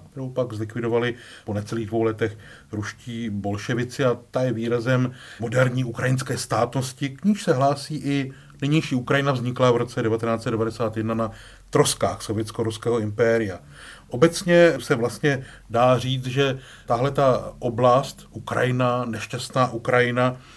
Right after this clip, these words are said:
završila vlastně tu svoji občanskou a národní emancipaci ve dvacátém století v nějakém klinči mezi těmi dvěma totalitami, tou německou, nacionálně socialistickou a tou ruskou,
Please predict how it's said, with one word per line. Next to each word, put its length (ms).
završila 640
vlastně 340
tu 120
svoji 340
občanskou 580
a 40
národní 380
emancipaci 840
ve 280
dvacátém 680
století 760
v 60
nějakém 680
klinči 760
mezi 240
těmi 540
dvěma 380
totalitami, 920
tou 320
německou, 680
nacionálně 580
socialistickou 1000
a 40
tou 300
ruskou, 760